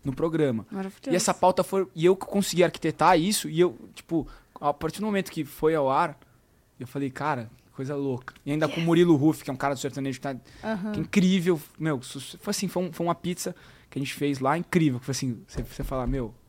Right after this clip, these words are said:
Speaker 1: foi."
Speaker 3: Ai, é
Speaker 2: E tu
Speaker 3: muito
Speaker 2: que foi
Speaker 3: bom, né?
Speaker 2: atrás do, do presidente,
Speaker 1: Sim,
Speaker 2: assim,
Speaker 1: eu falei,
Speaker 2: você?
Speaker 1: eu, eu falando com o Felipe, com, com o Massa, que é
Speaker 2: Ah.
Speaker 1: gente boa, irmão,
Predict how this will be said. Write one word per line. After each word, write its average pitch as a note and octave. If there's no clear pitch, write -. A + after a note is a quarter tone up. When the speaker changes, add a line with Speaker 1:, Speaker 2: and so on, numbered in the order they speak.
Speaker 1:
foi." -
Speaker 3:
Ai, A3+
é A3+
Speaker 2:
E A#3
tu A3
Speaker 3:
muito D4
Speaker 2:
que A#3
foi B3+
Speaker 3:
bom, B3
né? A3
Speaker 2:
atrás A#3
do, G#3
do G3
presidente, F#3+
Speaker 1:
Sim, -
Speaker 2:
assim, E3+
Speaker 1:
eu D3+
falei, D#3+
Speaker 2:
você? D#3+
Speaker 1:
eu, C3
eu F3
falando E3+
com -
o -
Felipe, D3
com, A#2+
com B2
o B2+
Massa, C3+
que B3
é -
Speaker 2:
Ah. B3
Speaker 1:
gente B2+
boa, A#2+
irmão, A#2+